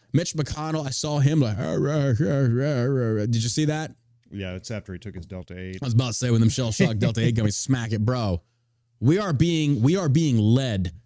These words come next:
Speaker 1: by boomers that are so out of touch, that are so old. Bro, it needs to end. This is ridiculous. These people do not know what it's like to live paycheck to paycheck. They have no idea about this. And they're gonna go up there and just try and start talking policy changes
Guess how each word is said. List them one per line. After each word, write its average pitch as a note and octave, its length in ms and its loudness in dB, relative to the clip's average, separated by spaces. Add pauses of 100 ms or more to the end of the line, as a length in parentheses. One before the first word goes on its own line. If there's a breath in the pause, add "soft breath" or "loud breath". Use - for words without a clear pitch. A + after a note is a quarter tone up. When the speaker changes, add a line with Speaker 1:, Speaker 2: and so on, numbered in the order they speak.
(140)
Speaker 1:
by B2 240 -2
boomers D#3 640 2
that B2+ 240 0
are A#2+ 80 -2
so D3+ 320 -4
out E3 180 -6
of C3 160 -6
touch, - 540 -8 (320)
that C3+ 100 0
are B2+ 80 -4
so - 260 -4 (120)
old. C3 440 2 (600 soft breath)
Bro, A#2+ 300 0
it C#3+ 100 2
needs C#3+ 320 2
to G2 100 -2
end. G2 260 2
This D3 140 0
is C#3 180 -4
ridiculous. G2+ 560 0
These D3 140 -2
people D#3+ 240 2
do B2 160 4
not C#3 360 4
know C3+ 180 2
what B2 160 4
it's - 180 -6
like A2+ 220 -2
to A#2 80 0
live A2+ 260 0
paycheck A#2 460 -4
to G#2+ 80 -6
paycheck. G2+ 400 -6
They A2 100 -4
have F#2 160 -6
no B2+ 320 4
idea B2 320 2
about F#2+ 260 0
this. F#2 300 -2 (260 loud breath)
And A#2+ 140 4
they're A2+ 160 2
gonna G#2 120 2
go D3 200 2
up F3+ 140 -8
there A#2 340 -2 (400 soft breath)
and B2+ 160 0
just A#2 180 -2
try D3 180 -2
and C#3+ 80 -2
start C3+ 180 -4
talking C3 260 -4
policy C#3+ 460 -4
changes G2 560 0